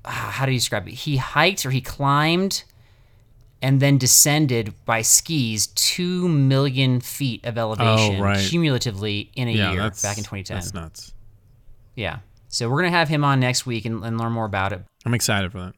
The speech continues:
Speaker 2: Okay, so my next question is, like, how do, how do I enter? How do I get involved in this? How do I win this trip?
Speaker 1: So you get an entry if you already support us on Patreon. You get an entry if you subscribe to us on any podcast app,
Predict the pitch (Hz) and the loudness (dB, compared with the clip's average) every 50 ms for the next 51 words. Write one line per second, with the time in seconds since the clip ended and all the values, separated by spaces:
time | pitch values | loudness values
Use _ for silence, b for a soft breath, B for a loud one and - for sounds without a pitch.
0 | - - 151 147 175 151 - 202 196 190 185 - 180 180 175 185 208 - - - | -4 -2 2 2 2 6 8 8 8 8 10 8 8 10 10 10 8 6 6 4
1 | - 214 202 170 - - 185 175 165 165 165 - - 147 147 147 147 143 143 143 | 4 4 4 4 4 2 2 2 2 2 0 0 2 6 6 8 6 6 4 2
2 | 139 135 143 147 139 139 - 127 143 151 160 160 - 139 165 170 165 151 143 143 | 2 0 2 2 2 2 2 4 6 6 6 6 6 4 6 6 8 8 6 6
3 | - 120 104 104 120 127 127 127 135 135 123 107 110 107 110 107 104 98 92 87 | 4 2 2 4 6 6 6 4 2 0 0 2 4 4 4 4 2 0 -2 -4
4 | - - 117 117 117 117 110 110 110 107 98 - - - 127 107 - - - - | -4 -4 -2 0 0 2 2 2 0 0 -2 -6 -4 -2 0 0 0 -2 -6 -4
5 | - - - 160 156 151 151 151 151 151 139 135 147 165 196 220 240 254 240 220 | -2 2 4 6 8 8 8 8 6 6 4 2 2 2 2 4 4 4 4 4
6 | 226 214 202 - - 156 160 - - 202 220 - - 135 127 - 131 131 131 135 | 4 4 4 4 4 4 4 4 2 0 0 0 0 -2 -2 -2 -2 0 2 2
7 | 135 131 135 131 127 120 117 - - - _ _ - 127 120 120 131 131 - 123 | 2 2 2 2 0 -2 -4 -8 -12 -20 _ _ 0 2 2 4 4 2 0 0
8 | 127 131 120 135 123 113 127 113 110 - 120 120 117 139 190 202 - _ - - | 0 0 0 0 -2 -2 -2 -2 -4 -2 -4 -4 -2 -4 -4 -6 -10 _ -20 -20
9 | - - _ - - - - - 131 131 131 143 143 139 - 143 135 117 110 135 | -20 -20 _ -20 -20 -20 -8 -4 -2 2 4 6 6 4 4 2 0 0 2 2
10 | 139 - - 151 151 165 185 - 127 127 - - 123 123 127 127 120 - 123 98 | 2 2 2 2 0 0 0 0 -2 -4 -6 -4 -2 0 0 2 0 0 0 0
11 | - - - - 113 113 110 113 120 120 - 147 139 - 123 110 107 - - 135 | -2 -2 -2 -2 -2 0 2 2 0 0 -2 -2 -2 -2 -2 -2 -4 -6 -4 -2
12 | 135 143 147 156 160 175 175 - _ _ _ _ - - 123 117 117 - 139 117 | 0 0 2 2 0 0 -4 -8 _ _ _ _ -4 -2 0 0 0 -2 -2 -2
13 | 117 120 - - - 110 107 113 135 - - | 0 0 0 -2 -2 -2 -2 -2 -2 -2 -6